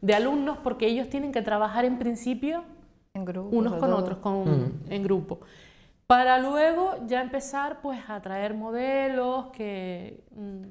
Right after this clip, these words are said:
Speaker 1: que ya se empiece a maquillar. Entonces, al, en principio podemos bajar hasta diez.
Speaker 3: Ujú.
Speaker 1: Diez por, por, por
Speaker 3: Por
Speaker 1: cada,
Speaker 3: curso.
Speaker 1: por curso, sí.
Speaker 3: Ujú.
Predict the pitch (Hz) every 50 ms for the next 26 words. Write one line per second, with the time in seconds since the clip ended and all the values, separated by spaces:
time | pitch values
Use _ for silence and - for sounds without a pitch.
0 | - _ - 208 196 196 196 196 202 214 240 - - - - - 214 202 190 208
1 | 202 208 - 208 208 208 202 190 190 185 185 - 180 165 156 170 175 180 - 233
2 | 262 277 269 - 285 285 285 - - - - - - - _ _ _ - 220 214
3 | 208 214 - 190 214 214 214 208 208 196 220 220 214 - - 262 269 247 269 294
4 | 302 294 302 254 226 220 226 240 262 208 247 233 240 247 247 247 247 - 277 254
5 | 190 180 180 175 - - - _ _ _ _ _ _ _ _ _ _ _ _ _
6 | _ _ - 143 135 120 113 113 127 135 - - - - - - 180 202 208 208
7 | 208 - 269 269 262 247 214 196 185 - - 185 180 180 175 170 165 165 165 160
8 | 156 156 151 156 156 - - - - _ _ - 196 190 127 123 - 190 165 156
9 | - - 180 - - - - 208 190 208 - 190 185 - - 180 170 - - 196
10 | 175 143 127 113 107 104 -